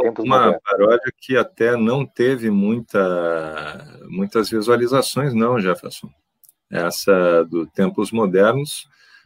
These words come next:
Speaker 2: mas que eu já vou, é, até aproveitar, digamos assim, a, a deixa pra convidar, então,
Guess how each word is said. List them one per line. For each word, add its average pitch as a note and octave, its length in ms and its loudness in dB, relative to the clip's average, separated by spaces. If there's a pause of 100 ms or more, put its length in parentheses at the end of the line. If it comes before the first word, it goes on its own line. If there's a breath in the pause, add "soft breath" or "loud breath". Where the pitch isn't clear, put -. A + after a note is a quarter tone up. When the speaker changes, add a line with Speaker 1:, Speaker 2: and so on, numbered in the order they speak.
Speaker 2:
mas C#3+ 260 4
que - 140 4
eu G#3 80 6
já G#3 140 4
vou, D#3 500 6
é, F#2 460 0 (100)
até A#2+ 340 -2 (220)
aproveitar, G#2 1000 -2
digamos F2+ 420 -10
assim, B2 480 -8 (600)
a, F2 400 -2
a - 20 0
deixa A2+ 580 -2 (680)
pra G2+ 720 0
convidar, G#2 640 0
então, G#2 340 -4